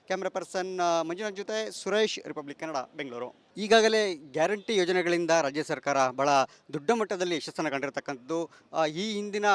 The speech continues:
ಬೈ ಎಲೆಕ್ಷನ್ಗಳಲ್ಲಿ ಸೇರಿದಂತೆ ಈ ಮುಂಬ-, ಮುಂಬರುವ ಜಿಲ್ಲಾ ಪಂಚಾಯತ್, ತಾಲೂಕ್ ಪಂಚಾಯತ್ಗಳು ಕೂಡ ನಿರೀಕ್ಷಿತ ಮಟ್ಟಕ್ಕೆ ಗೆಲುವಿಗೆ ಮುಂದಾಗಿರ್ತಕ್ಕಂಥ ಈ ಸಕ್ಸಸ್ಸನ್ನು ಮುಂದಿನ ಚುನಾವಣೆಗೂ ಕೂಡ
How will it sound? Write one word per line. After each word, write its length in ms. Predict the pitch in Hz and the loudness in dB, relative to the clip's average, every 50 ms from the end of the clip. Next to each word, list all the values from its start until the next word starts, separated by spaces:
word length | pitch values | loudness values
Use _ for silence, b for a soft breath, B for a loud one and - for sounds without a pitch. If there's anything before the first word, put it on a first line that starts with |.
| 165 127 | 2 2
ಬೈ 120 | 127 156 180 | -2 -2 -2
ಎಲೆಕ್ಷನ್ಗಳಲ್ಲಿ 600 | 190 185 - - 180 170 165 160 156 160 160 151 | -2 -2 -2 -4 -4 -2 0 0 0 -2 -2 -4
ಸೇರಿದಂತೆ 520 | - 160 147 143 151 147 135 - 175 175 | -4 -6 -6 -6 -6 -8 -6 -4 -4 -4
ಈ 240 | 175 - - 160 147 | -4 -4 -8 -10 -10
ಮುಂಬ-, 260 | 147 156 139 151 160 | -8 -8 -8 -8 -6
ಮುಂಬರುವ 520 | 160 165 175 180 185 185 180 180 180 160 b b b b b | -6 -6 -4 -2 0 4 6 6 6 6 b b b b b
ಜಿಲ್ಲಾ 200 | 143 156 170 196 | -4 -2 0 0
ಪಂಚಾಯತ್, 460 | 196 - 185 180 - 185 185 175 - 190 175 | 0 0 -4 -4 -2 -4 -4 -4 -4 -6 -4
ತಾಲೂಕ್ 240 | - 151 160 175 - | -2 -2 -2 -2 -2
ಪಂಚಾಯತ್ಗಳು 380 | 175 160 151 143 165 160 156 143 | -4 -6 -6 -6 -6 -6 -6 -6
ಕೂಡ 180 | - 170 165 | -4 0 0
ನಿರೀಕ್ಷಿತ 460 | 165 160 151 151 180 220 - - 196 165 | 0 0 -2 -6 -8 -10 -10 -8 -4 -4
ಮಟ್ಟಕ್ಕೆ 440 | 185 180 165 - 170 165 - 170 | -2 -2 -2 -4 -4 -4 -2 -2
ಗೆಲುವಿಗೆ 640 | 147 139 151 151 165 170 147 160 156 135 - - - _ | -2 -2 -2 -2 -2 -2 0 0 0 0 -2 -6 -10 _
ಮುಂದಾಗಿರ್ತಕ್ಕಂಥ 600 | 151 165 165 165 156 143 147 - 151 - 151 151 175 | -2 0 2 2 2 2 0 -2 -4 -6 -6 -6 -8
ಈ 220 | 170 180 240 277 | -6 -2 -2 -2
ಸಕ್ಸಸ್ಸನ್ನು 760 | 247 - - 196 190 - - 277 262 - - 214 208 208 226 202 | -2 -2 0 0 0 2 2 0 0 0 0 0 0 2 0 0
ಮುಂದಿನ 300 | 165 165 196 208 262 247 | 0 -4 -4 -2 -4 -4
ಚುನಾವಣೆಗೂ 560 | - - - 190 214 233 233 233 226 220 208 | -4 -4 0 2 4 6 6 6 6 4 4
ಕೂಡ 160 | - 208 202 | 4 6 6